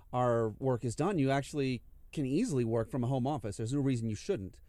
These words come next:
And so I began setting that up and, and, and, and working from there, and actually worked both jobs, uh, simultaneously for a short time until, um, I jumped in, I made the leap. And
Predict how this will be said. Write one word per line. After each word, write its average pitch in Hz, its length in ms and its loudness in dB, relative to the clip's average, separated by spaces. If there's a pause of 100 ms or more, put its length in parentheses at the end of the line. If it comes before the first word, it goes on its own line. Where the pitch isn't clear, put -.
(480)
And 160 160 2
so 240 200 2
I 220 40 0
began 185 300 2
setting 175 340 0
that 156 120 2
up 147 240 0
and, 123 160 0
and, 123 240 -4
and, 123 320 0
and 120 240 -2
working 143 320 2
from 127 160 -2
there, 123 240 0
and 120 80 -2
actually 127 260 -6
worked 123 240 -4
both 120 160 -2
jobs, 113 440 -6 (420)
uh, 107 240 -2
simultaneously 117 800 -4
for - 300 -8
a 117 60 -2
short 127 260 -4
time 101 340 -6 (920)
until, 143 520 4
um, 123 380 -2 (800)
I 151 80 2
jumped 190 280 4
in, 175 80 4
I 165 60 4
made 156 200 0
the 147 60 0
leap. 120 280 -2 (640)
And 156 360 2